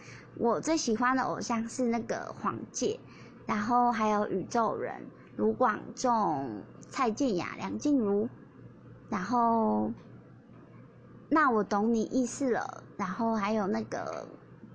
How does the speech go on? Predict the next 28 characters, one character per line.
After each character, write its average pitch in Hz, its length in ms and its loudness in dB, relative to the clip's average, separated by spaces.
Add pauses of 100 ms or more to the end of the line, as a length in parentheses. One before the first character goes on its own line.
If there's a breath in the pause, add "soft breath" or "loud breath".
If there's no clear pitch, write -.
(640 loud breath)
嗯， 226 640 4 (120)
康 285 260 2
士 311 300 0
坦 - 360 -6
的 - 320 -6
变 262 220 0
化 220 400 -2
球， - 380 -6 (1300 loud breath)
跟 233 1160 2 (2000)
Mary 294 460 4
See 240 260 0
the 214 160 4
Future， 262 680 0 (640)
大 269 120 2
概 254 160 2
就 247 140 2
是 240 120 2
这 214 200 2
一 214 40 2
些 208 180 -2
啊。 269 220 0
对 330 160 2
了， 262 220 2
还 254 200 0
有 208 80 2
洪 196 220 -2
安 220 280 0
妮。 135 200 0